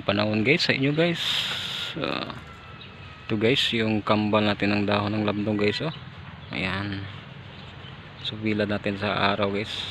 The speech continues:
So, bagong kuha ito guys. Ah, dito natin ilagay guys. So, gamit yan guys ay pampaswerte guys.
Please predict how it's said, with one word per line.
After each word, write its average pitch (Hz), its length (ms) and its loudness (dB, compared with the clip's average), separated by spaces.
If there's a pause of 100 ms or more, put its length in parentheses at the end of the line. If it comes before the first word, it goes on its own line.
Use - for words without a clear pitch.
(960)
So, 117 80 -2 (560)
bagong 113 720 4
kuha 110 240 4
ito 107 160 0
guys. - 640 2
Ah, - 160 -6
dito 107 240 2
natin 104 240 0
ilagay 101 320 4
guys. - 400 -2 (960)
So, 117 80 -2
gamit 107 400 4
yan 110 160 4
guys 143 320 4
ay 107 400 6
pampaswerte 110 880 4
guys. 160 800 8